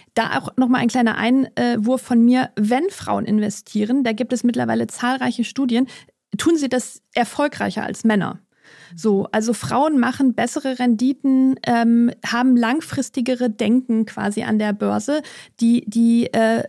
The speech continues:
zocken nicht so viel, die ändern ihre Pläne nicht so oft, ja, die sind da durchdachter, die gehen da sogar viel strategischer dran, obwohl uns Frauen ja immer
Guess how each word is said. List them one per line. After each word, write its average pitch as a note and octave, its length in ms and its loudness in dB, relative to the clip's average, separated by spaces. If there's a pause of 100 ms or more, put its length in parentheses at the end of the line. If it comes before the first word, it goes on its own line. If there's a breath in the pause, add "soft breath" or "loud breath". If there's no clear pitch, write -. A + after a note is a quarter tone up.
zocken C#4+ 360 0
nicht B3+ 200 2
so B3 100 -6
viel, B3 480 0
die A#3 140 -4
ändern B3 280 4
ihre A#3+ 320 0 (220 loud breath)
Pläne C#4 340 2
nicht A#3+ 220 2
so - 140 -4
oft, - 380 -4
ja, A3+ 140 0
die A3+ 80 2
sind A#3 220 0
da A#3+ 80 2
durchdachter, A#3+ 640 -2
die A3+ 140 -2
gehen B3+ 140 2
da C4 120 2
sogar A#3+ 200 -2
viel C4 160 -4
strategischer B3+ 680 -2
dran, G#3+ 220 -4 (440 loud breath)
obwohl A#3 340 0
uns A#3 140 2
Frauen B3 280 0
ja - 60 -2
immer A#3 300 0